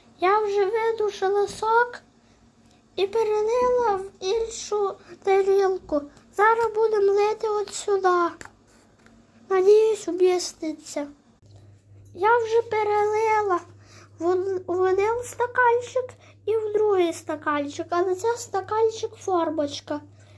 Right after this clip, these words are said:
Ідемо брати палички дві. Замість паличок у мене будуть трубочки, бо паличок нема. Я йду по палички. Ой, не треба цього робити. Треба перше, щоб була чуть-чуть підмерзнула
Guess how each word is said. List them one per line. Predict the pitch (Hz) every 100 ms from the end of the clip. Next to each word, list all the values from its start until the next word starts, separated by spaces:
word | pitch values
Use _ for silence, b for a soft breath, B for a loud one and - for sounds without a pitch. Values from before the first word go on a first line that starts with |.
| b b -
Ідемо | 349 359 440 453 427 370
брати | 294 370 403 392 370 -
палички | 359 330 320 302 285 - 302
дві. | 285 302 294 285 285 - b b b -
Замість | 330 359 415 415 403
паличок | 415 466 480 453 403 403
у |
мене | 359 403 440 403
будуть | 381 392 392 -
трубочки, | 349 330 311 294 - 320
бо | 320
паличок | 320 453 480 508 466 403 403 392
нема. | 453 330 302 294 - - - - - - - -
Я | 381 427
йду | 415 415
по | 415 427
палички. | 427 349 339 330 339 - - 330 339 _ - - B B B B B
Ой, | 392 381 359
не | 339 370
треба | - 415 392 381 349 330
цього | 330 339 330 320 320
робити. | 330 320 392 403 403 359 -
Треба | 370 359 370
перше, | 359 381 370 -
щоб | 359 359 392
була | 370 359
чуть-чуть | 359 359 359 370 359
підмерзнула | - 359 381 370 392 392 392 370 339 320